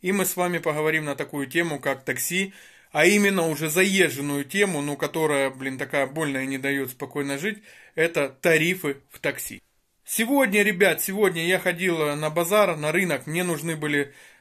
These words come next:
э, такие же, как пальчиковые батарейки, только такие толстенькие, если вы знаете, да, в колонку вставляют их там, э, где-нибудь в магнитофон.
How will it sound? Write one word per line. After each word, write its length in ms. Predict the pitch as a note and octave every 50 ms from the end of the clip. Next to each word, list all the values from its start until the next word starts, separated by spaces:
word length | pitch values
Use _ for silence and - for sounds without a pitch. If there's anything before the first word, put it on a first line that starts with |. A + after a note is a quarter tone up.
| _
э, 240 | - C#3 C3+ C3+ C3
такие 360 | B2+ D#3+ D#3 - F#3 F3 D#3+
же, 140 | D3 D3 D#3
как 220 | D3+ E3 D#3 - -
пальчиковые 560 | F#3+ E3+ D#3 - - - - D3+ D3 D3 C#3+
батарейки, 500 | D3 D#3+ D3+ F3+ E3 E3 C#3 C3 - C3+
только 280 | B2+ - - - C#3+
такие 300 | C#3 - - - - C#3+
толстенькие, 680 | C3+ - A#3 B3 A#3+ G#3+ - - F#3 F3+ E3+ - F#3 F3
если 220 | E3 D#3+ D#3+ - E3+
вы 160 | D#3+ D#3+ D#3
знаете, 400 | D3+ D#3 E3 D#3+ D3 C#3+ C#3 C#3+
да, 260 | C3+ F3+ G3+ G3+ G3+ - - - - _ _
в 80 | - -
колонку 560 | - E3 F#3+ B3 C#4 C4 B3 A3 G#3 - G#3+
вставляют 800 | E3+ - - G#3 G3+ G3 G3+ G3+ G3+ F#3+ F3+ F3 E3+ E3+ - E3+
их 160 | D#3+ D3+ -
там, 340 | - D#3+ D3 C#3+ C#3+ C#3 C#3
э, 220 | C3 C3 C3 C3+
где-нибудь 400 | C3+ C#3 D3 D3 C#3+ C3 C3+ B2+
в 40 | B2
магнитофон. 1000 | C#3+ E3+ F#3 F#3+ G#3 G#3 G#3+ A3 G3+ G#3 - - A#3+ B3 A#3+ A3+ A3 G#3 F#3+ F#3+